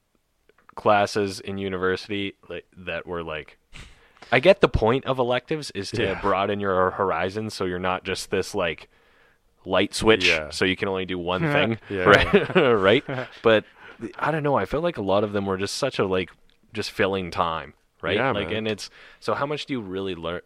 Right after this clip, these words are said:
Speaker 1: I don't know. Some people, it's like, yeah, you went to school for so long, but
Speaker 2: But here's
Speaker 1: what
Speaker 2: the,
Speaker 1: do you really
Speaker 2: here's the,
Speaker 1: know?
Speaker 2: here's the problem, man, is you have to be interested in it.
Speaker 1: Mm-hmm,
Speaker 3: Mm.
Speaker 1: mm-hmm.
Speaker 2: If you're
Speaker 1: Yeah,
Speaker 2: not
Speaker 1: absolutely.
Speaker 2: interested, like, if you had an elective that you were, like, really passionate about,
Speaker 1: Yeah.
Speaker 2: you would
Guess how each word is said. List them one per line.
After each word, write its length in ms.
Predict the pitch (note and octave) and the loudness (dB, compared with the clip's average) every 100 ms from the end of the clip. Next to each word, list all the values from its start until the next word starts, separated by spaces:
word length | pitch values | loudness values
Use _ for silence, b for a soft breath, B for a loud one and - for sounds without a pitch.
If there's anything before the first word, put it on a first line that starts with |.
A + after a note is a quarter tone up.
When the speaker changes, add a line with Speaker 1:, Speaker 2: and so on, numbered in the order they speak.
| - - | -8 -2
Speaker 1:
I 100 | B2 | -2
don't 100 | F2 | -2
know. 120 | D2+ _ - | -10 _ -4
Some 180 | B2+ | -4
people, 240 | A#2+ A#2+ A2+ | -2 -2 -4
it's 100 | G2 | -2
like, 180 | F#2 F2 | -6 -4
yeah, 140 | F#2 | -4
you 100 | F#2 | -4
went 100 | F2+ | -6
to 60 | F#2 | -8
school 280 | - E2 E2 | -8 -8 -8
for 100 | F#2+ | -6
so 140 | G2+ | -4
long, 200 | F#2+ G2 | -4 -4
but 160 | F2 E2 _ | -8 -10 _
Speaker 2:
But 140 | C3 A2 | -6 -4
here's 240 | C#3 D3+ | -2 0
Speaker 1:
what 60 | F#2+ | 0
Speaker 2:
the, 40 | |
Speaker 1:
do 60 | F2+ | 0
you 60 | |
really 180 | F2 F2 | -2 0
Speaker 2:
here's 180 | C3+ C3+ | 0 0
the, 60 | E2+ | -2
Speaker 1:
know? 240 | E2 E2 - | -2 -4 -8
Speaker 2:
here's 320 | G#2+ C3+ C#3 | -6 -6 -6
the 60 | D3 | -10
problem, 540 | - A2+ B2+ D3 G2 | -6 -4 -2 -2 -4
man, 200 | E2+ E2+ | -6 -8
is 180 | E2+ E2+ | -10 -14
you 140 | F#2+ G#2 | -12 -12
have 120 | A#2 | -12
to 80 | B2+ | -10
be 120 | A#2 | -8
interested 640 | - A#2 B2+ G2 F2 D2+ C#2+ | -8 -10 -8 -8 -8 -12 -12
in 60 | |
it. 180 | C#2+ - _ - | -16 -20 _ -8
Speaker 1:
Mm-hmm, 160 | G#2 | -6
Speaker 3:
Mm. 380 | B2+ A#2 G2+ G#2+ | -4 -4 -6 -8
Speaker 1:
mm-hmm. 300 | G#2 A#2+ A#2+ | -8 -6 -6
Speaker 2:
If 80 | F#2+ | -4
you're 100 | A#2+ | 0
Speaker 1:
Yeah, 100 | B2 | 2
Speaker 2:
not 80 | G#2 | 2
Speaker 1:
absolutely. 300 | G2 A2 A#2+ | 0 -4 -2
Speaker 2:
interested, 420 | A#2 G#2 - F#2+ | 0 0 -2 -6
like, 280 | F#2+ G2 - _ b b _ - | -2 -4 -6 _ b b _ -8
if 160 | G2+ | -6
you 140 | G#2+ C#3 | 0 2
had 100 | C3 | 2
an 140 | A2+ | -2
elective 480 | F#2 F2 F#2+ G#2 E2+ | 0 0 0 -2 -2
that 120 | F2 | -2
you 140 | F2 E2+ | -2 -4
were, 120 | E2+ | -2
like, 200 | D#2+ D#2+ | -2 -4
really 220 | E2 E2 | -4 -6
passionate 560 | D#2+ D2+ D2+ E2 G2+ G2+ | -6 -8 -6 -8 -8 -8
about, 340 | G#2 A2+ A#2+ G#2+ | -4 -2 -2 0
Speaker 1:
Yeah. 160 | F#2+ | 0
Speaker 2:
you 120 | A2 | 0
would 200 | B2 A#2+ | -4 -6